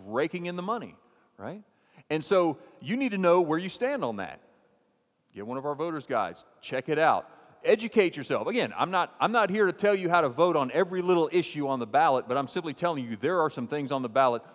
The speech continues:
that will have a significant impact, and you need to cast prayerful and informed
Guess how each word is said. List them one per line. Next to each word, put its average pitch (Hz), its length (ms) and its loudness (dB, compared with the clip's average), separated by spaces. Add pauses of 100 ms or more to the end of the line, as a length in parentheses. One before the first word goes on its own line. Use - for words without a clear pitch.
that 147 140 2
will 147 100 0
have 135 180 4
a 120 60 -8
significant 143 840 0
impact, 113 640 -6 (360)
and 123 140 -4
you 110 80 -2
need 139 340 -4
to 139 60 -8
cast 120 460 -4
prayerful 139 600 -4 (400)
and 113 300 -6
informed 110 640 -8